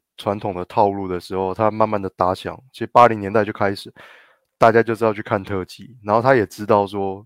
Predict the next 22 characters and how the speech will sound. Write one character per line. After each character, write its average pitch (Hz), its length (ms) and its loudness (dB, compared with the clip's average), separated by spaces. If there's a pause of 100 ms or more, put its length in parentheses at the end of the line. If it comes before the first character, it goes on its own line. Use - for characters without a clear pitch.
(160)
大 120 140 4
家 110 120 4
是 117 140 -2
来 95 100 0
看 107 220 -2
我 87 100 -10
特 98 200 -4
技 90 220 -16
的， 85 100 -16
所 117 120 -6
以 113 80 -2
我 120 60 0
每 104 240 -4
一 101 40 -10
部 113 180 -12
片， 95 320 -4 (640)
我 107 120 -6
就 120 100 -6
是 120 100 -4
要 127 100 8
制 127 140 -6
造 110 300 4